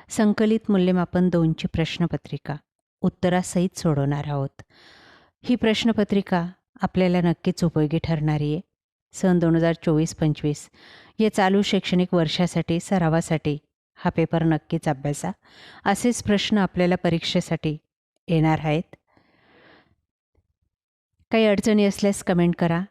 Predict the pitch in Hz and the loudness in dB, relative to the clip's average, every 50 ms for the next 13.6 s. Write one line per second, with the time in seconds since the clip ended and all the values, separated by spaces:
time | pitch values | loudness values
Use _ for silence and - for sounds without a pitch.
0 | _ - - - - 190 190 185 190 185 185 180 170 185 185 185 175 - - 175 | _ -12 -12 -8 -2 0 2 4 4 4 2 2 2 2 2 2 0 0 0 0
1 | 170 160 175 170 180 170 - - 175 170 165 160 - 185 175 165 170 170 175 170 | 0 2 2 2 2 0 0 -2 -2 -2 -2 0 0 0 0 2 2 2 2 2
2 | 170 175 175 170 170 165 170 - - - 175 175 170 165 165 165 160 - 165 165 | 2 2 2 2 2 0 0 -2 -2 -2 0 0 2 2 2 0 0 -2 -2 0
3 | 160 156 151 - 151 156 151 151 160 165 - - 147 135 - 185 226 - _ - | 0 0 0 2 0 2 2 2 2 0 -2 -4 -4 -2 -2 -4 -4 -4 _ -20
4 | - _ _ _ - - - 170 139 127 139 - - 143 139 143 147 _ _ _ | -20 _ _ _ -10 -4 0 0 0 0 -2 -4 -6 -6 -6 -6 -8 _ _ _
5 | - - - - - - - 220 233 233 - 262 226 214 - 240 240 233 208 - | -20 -20 -20 -20 -20 -4 0 0 0 2 2 2 0 0 2 2 2 2 2 2
6 | 214 214 214 208 196 - 214 202 196 - 202 202 - 190 185 - - 185 175 - | 2 2 2 2 2 2 2 2 2 2 0 0 0 -2 -2 2 0 0 2 0
7 | 180 175 185 180 - 185 180 160 170 175 180 - - 175 - 170 165 156 160 151 | -2 -2 -2 -2 -2 -2 0 0 2 0 0 0 -2 -4 -2 -2 -2 -2 -2 -4
8 | - - - 175 - - - 190 180 160 160 - - - - 170 160 151 160 151 | -6 -4 -6 -4 -4 -2 -4 -2 0 0 -2 -2 -4 -4 0 0 0 2 0 0
9 | 160 151 151 151 151 160 - - 160 151 143 156 196 240 - - - - _ _ | 0 0 0 0 -2 -2 -4 -2 -2 -2 0 0 0 -2 -4 -8 -16 -18 _ _
10 | _ _ _ _ - 165 151 131 127 127 - - 151 - - 127 123 - 123 - | _ _ _ _ -4 -2 0 0 0 -2 -2 -6 -8 -8 -8 -10 -10 -8 -10 -12
11 | - _ _ _ _ _ _ _ _ _ _ _ _ - _ _ - 190 185 170 | -12 _ _ _ _ _ _ _ _ _ _ _ _ -20 _ _ -2 2 2 2
12 | 156 - - - 160 160 156 - - 175 180 233 269 - _ - - 151 - - | 2 0 0 -2 0 0 0 -2 -2 0 0 0 0 -2 _ -6 -4 -4 -4 -2
13 | - 165 160 165 160 156 151 151 - - - 240 | 0 0 0 2 0 0 0 -2 -4 -2 -2 -4